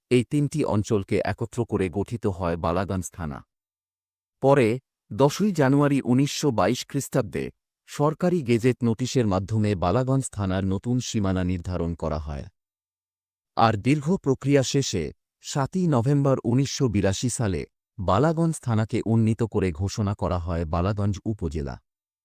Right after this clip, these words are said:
এই দীর্ঘ পথচলা শুধু প্রশাসনিক নয়, এটি ছিল একটি জনপদের উন্নয়নের ইতিহাস। তবে বালাগঞ্জ নামটি নিয়ে নানা জনশ্রুতি আর কৌতূহলের গল্প আছে।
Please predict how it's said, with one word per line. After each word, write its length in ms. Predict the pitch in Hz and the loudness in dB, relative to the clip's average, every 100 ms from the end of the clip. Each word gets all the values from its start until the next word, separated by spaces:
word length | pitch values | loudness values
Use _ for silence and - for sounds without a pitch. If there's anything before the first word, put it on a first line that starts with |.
| _ _ _ _ - | _ _ _ _ 0
এই 140 | 135 | 2
দীর্ঘ 280 | 110 131 143 160 180 | 4 2 2 -2 2
পথচলা 480 | 131 139 - 139 143 | 0 0 -2 0 0
শুধু 280 | - 135 139 | -2 -2 -2
প্রশাসনিক 640 | - 107 139 - 139 123 104 | -2 -2 -2 0 0 0 0
নয়, 260 | 80 73 65 _ _ - | -2 -4 -10 _ _ -2
এটি 180 | 135 180 | 0 0
ছিল 240 | - 165 147 113 | -2 2 2 2
একটি 240 | 110 - 110 | -2 -2 0
জনপদের 580 | 98 120 127 120 113 110 | 2 2 2 2 2 2
উন্নয়নের 560 | 113 104 92 92 95 - | 2 2 2 0 -2 -2
ইতিহাস। 480 | 110 107 87 73 76 - - _ _ _ _ _ _ _ _ _ - | -6 -4 -4 -6 -8 -12 -18 _ _ _ _ _ _ _ _ _ 0
তবে 180 | 110 104 | 2 4
বালাগঞ্জ 560 | 90 87 104 151 160 165 139 | 2 4 4 4 2 2 2
নামটি 340 | 107 107 139 127 | 2 2 2 2
নিয়ে 220 | 110 101 | 4 2
নানা 280 | 87 90 139 | 2 2 2
জনশ্রুতি 560 | 120 110 123 - 131 135 | 2 0 0 -4 -4 -2
আর 160 | - 90 - | -2 -4 -2
কৌতূহলের 640 | 107 110 131 113 98 90 | -2 0 -2 0 0 0
গল্প 280 | 71 87 - 76 | 0 -2 0 -6
আছে। 260 | 73 - | -6 -10